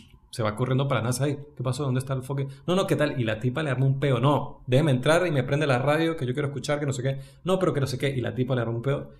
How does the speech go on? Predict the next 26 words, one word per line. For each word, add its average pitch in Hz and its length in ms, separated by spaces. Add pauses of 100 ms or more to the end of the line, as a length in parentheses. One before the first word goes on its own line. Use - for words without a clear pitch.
(120)
Y 120 60
entonces 135 480
uno 135 200
entiende, 143 580
o 123 40
sea, 107 320 (260)
la 104 160
tipa, 117 220 (720)
la 113 100
esposa 123 440
de 117 60
Armstrong, 131 440 (400)
le 107 220
forma 117 260
un 113 80
problema 127 580
al 120 120
director 110 340
de 123 80
la 110 100
nasa 123 380
porque 127 260
ta, 107 160
ta, 110 100
ta, 113 120
ta. - 180